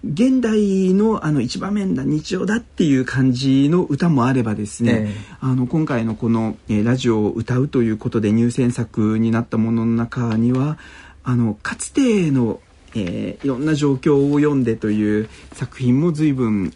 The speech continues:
Speaker 1: ありました。で、まず比較的遠からずという、
Speaker 2: はい。
Speaker 1: えー、近い時代かなと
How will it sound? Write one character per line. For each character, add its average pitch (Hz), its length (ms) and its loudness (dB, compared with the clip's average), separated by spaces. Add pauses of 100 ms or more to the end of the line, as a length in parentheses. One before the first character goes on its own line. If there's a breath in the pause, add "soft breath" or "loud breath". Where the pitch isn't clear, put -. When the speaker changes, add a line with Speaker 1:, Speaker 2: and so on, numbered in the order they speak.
Speaker 1:
あ 117 60 -8
り 113 100 0
ま 110 100 0
し - 100 -10
た。 110 180 -4 (420 loud breath)
で、 233 340 0 (140)
ま 294 100 -2
ず 139 180 -2
比 - 180 -8
較 214 200 -2
的 185 400 -2 (140)
遠 208 180 2
か 196 140 0
ら 190 100 2
ず 170 140 -6
と 117 120 0
い 117 140 0
う、 110 180 -2 (200 loud breath)
Speaker 2:
は 113 100 -8
い。 117 60 -4
Speaker 1:
え 107 80 0
ー、 113 60 -4
近 - 300 -2
い 127 280 0
時 117 120 -6
代 117 200 0
か 123 120 0
な 147 240 2
と 110 340 -2